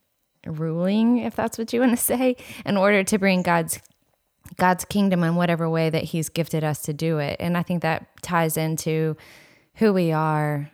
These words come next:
our giftings, like, where we're serving,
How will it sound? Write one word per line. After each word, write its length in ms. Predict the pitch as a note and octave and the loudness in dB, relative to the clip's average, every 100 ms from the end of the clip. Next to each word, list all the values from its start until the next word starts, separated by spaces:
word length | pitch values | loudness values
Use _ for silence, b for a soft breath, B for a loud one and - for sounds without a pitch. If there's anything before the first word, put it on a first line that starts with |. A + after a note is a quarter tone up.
| - | -6
our 100 | E3 | -4
giftings, 720 | D#3 F#3 F3+ - E3+ E3 D#3+ | -2 -2 -2 -2 -4 -2 -4
like, 260 | D#3+ D3+ - | -6 -6 -10
where 400 | - D#3 E3+ E3 | -12 -4 -2 0
we're 160 | D#3 D3+ | -2 -4
serving, 880 | - - F#3 E3+ E3 E3 D#3 D#3 | -6 -2 0 0 0 0 0 0